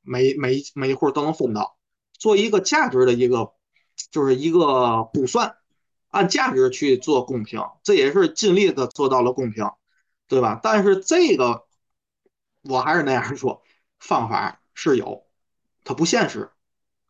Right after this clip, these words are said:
工作量太大，对吧？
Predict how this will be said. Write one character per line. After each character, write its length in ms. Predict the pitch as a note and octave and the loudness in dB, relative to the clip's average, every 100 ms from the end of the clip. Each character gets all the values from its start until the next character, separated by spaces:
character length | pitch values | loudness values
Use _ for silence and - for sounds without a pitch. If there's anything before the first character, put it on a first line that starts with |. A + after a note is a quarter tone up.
| _ _ | _ _
工 220 | - D#3 D#3 | 0 2 2
作 180 | G#3+ | 2
量 180 | G3 E3 | 2 0
太 240 | - A#3+ B2 | -2 -2 -2
大， 240 | - - _ _ _ _ _ _ _ _ - | -6 -14 _ _ _ _ _ _ _ _ -2
对 140 | D#3 | 0
吧？ 320 | C3 G#2 - | 2 -2 -8